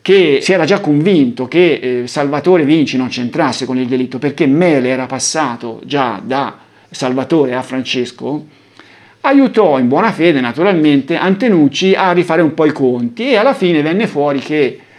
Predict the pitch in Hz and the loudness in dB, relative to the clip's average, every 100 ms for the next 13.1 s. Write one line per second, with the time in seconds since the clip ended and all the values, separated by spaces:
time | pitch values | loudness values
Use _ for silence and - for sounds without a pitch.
0 | - - 135 131 143 147 139 131 175 151 | -14 -4 -2 2 2 2 0 0 0 0
1 | 147 - 156 185 131 117 113 110 - - | -2 -2 0 0 -2 -4 -8 -8 -14 -20
2 | - 127 123 127 - 180 170 131 123 120 | -12 -10 -8 -8 -4 -2 0 -2 -4 -6
3 | 117 113 117 113 113 170 147 143 175 311 | -6 -8 -8 -8 -2 0 0 -2 -2 0
4 | 320 147 147 196 180 180 254 320 262 143 | 0 0 0 0 0 -4 -4 -2 0 0
5 | 123 120 165 165 165 - _ - 254 175 | -4 -6 -4 -6 -8 -20 _ 2 4 2
6 | 147 180 175 175 156 131 147 196 - 131 | 2 4 4 2 0 2 2 0 0 0
7 | 143 139 - 123 95 - _ _ _ _ | 2 0 -2 -6 -6 -14 _ _ _ _
8 | _ - 127 139 214 247 208 202 180 226 | _ -6 -2 2 2 4 2 2 2 2
9 | 170 175 170 170 160 143 202 151 127 117 | 2 2 2 2 0 2 2 2 0 0
10 | 175 180 208 220 202 180 151 170 147 156 | 0 2 2 2 2 2 2 0 0 -2
11 | 143 190 196 - 151 147 147 139 147 147 | 0 0 0 0 4 4 2 2 0 0
12 | 147 147 - 139 135 139 127 123 113 117 | -2 -8 -2 -2 -2 -2 -2 -4 -6 -6